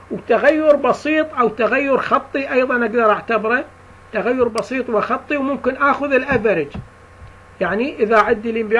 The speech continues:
بضع مئات من درجات الحرارة، تغير لبضع مئات من درجات الحرارة، أقدر آخذ السي سب في المعدل. يعني هي بالتي تو إلها سي في معينة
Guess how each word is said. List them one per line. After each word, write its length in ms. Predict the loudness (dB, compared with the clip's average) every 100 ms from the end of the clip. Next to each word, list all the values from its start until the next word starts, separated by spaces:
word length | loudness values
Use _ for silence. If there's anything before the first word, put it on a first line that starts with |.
| 0 -6
بضع 400 | 0 4 6 4
مئات 440 | 2 2 0 0
من 160 | -4 -2
درجات 520 | 2 4 4 4 2
الحرارة، 600 | -2 -2 2 4 4 2 -4 -12 -20 -20 -20 -20 -20 -20 -20 -20 -20 -20 -6
تغير 400 | -2 4 6 6
لبضع 380 | 4 2 4 2
مئات 360 | 0 0 -2 -2
من 160 | -4
درجات 480 | 0 2 2 0 -2
الحرارة، 440 | -6 -4 -2 0 0
أقدر 360 | -4 -2 4
آخذ 320 | 4 4 -2
السي 420 | -6 -8 -4 0 0
سب 360 | 0 -2 -2
في 260 | 0 0 -2 -8 -20 -20 -2
المعدل. 760 | 0 2 0 2 2 4 4 4 -6 -20 -20 -20 -20 -20 -20 -20 -20 -10
يعني 240 | -6 -2
هي 360 | 0 4 6 4 0 -20 -6
بالتي 460 | -6 -4 2 4 4
تو 360 | 4 4 4 0
إلها 260 | 0 4 4
سي 340 | 2 0 0
في 160 | 2 0
معينة 640 | 0 0 2 2 2 0